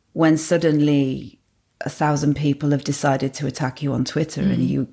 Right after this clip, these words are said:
Speaker 1: honestly feel like walking into the river, you
Speaker 2: Mm.
Speaker 1: know, like, both things aren't really real. I, I think one of the greatest things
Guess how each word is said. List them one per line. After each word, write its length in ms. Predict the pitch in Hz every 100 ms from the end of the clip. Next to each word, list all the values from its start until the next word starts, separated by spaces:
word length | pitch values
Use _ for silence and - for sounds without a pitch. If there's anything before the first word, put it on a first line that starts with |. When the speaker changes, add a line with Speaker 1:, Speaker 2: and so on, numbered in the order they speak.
| -
Speaker 1:
honestly 340 | 147 131 139
feel 200 | 135 139
like 200 | 127 135
walking 280 | 139 120 147
into 180 | - 135
the 140 | 120
river, 300 | 131 151 - - _
you 140 | - 180
Speaker 2:
Mm. 40 |
Speaker 1:
know, 200 | 117 - - - - - -
like, 280 | 143 143 -
both 260 | 170 170
things 360 | - 165 147 143
aren't 400 | 143 143 143 139 _ -
really 580 | 135 143 139 135 131 -
real. 540 | - 143 131 98 - - _ - - - - _ -
I, 300 | 175 190 -
I 160 | 170 170
think 280 | 156 160 165
one 100 | 156
of 60 |
the 80 | 147 -
greatest 320 | 143 - 139
things 340 | - 143 143